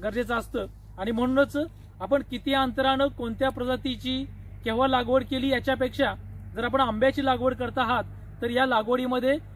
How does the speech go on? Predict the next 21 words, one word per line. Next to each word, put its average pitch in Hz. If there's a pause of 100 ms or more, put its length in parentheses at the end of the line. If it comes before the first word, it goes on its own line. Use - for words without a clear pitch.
(180)
केलं 247
जाणारं 269
खताचं 254
व्यवस्थापन, 254 (520)
त्यानंतर 247
झाडांची 247
केली 247
जाणारी 247
नियमित 240 (140)
छाटणी, 240 (400)
त्याच्यानंतर 254
झाडांचा 247
केलं 247
जाणारं 247
पाण्याचं 247
व्यवस्थापन 254 (420)
आणि 220
त्याच्यावर 247
असणारे 247
फवारणीचं 226
schedule, 233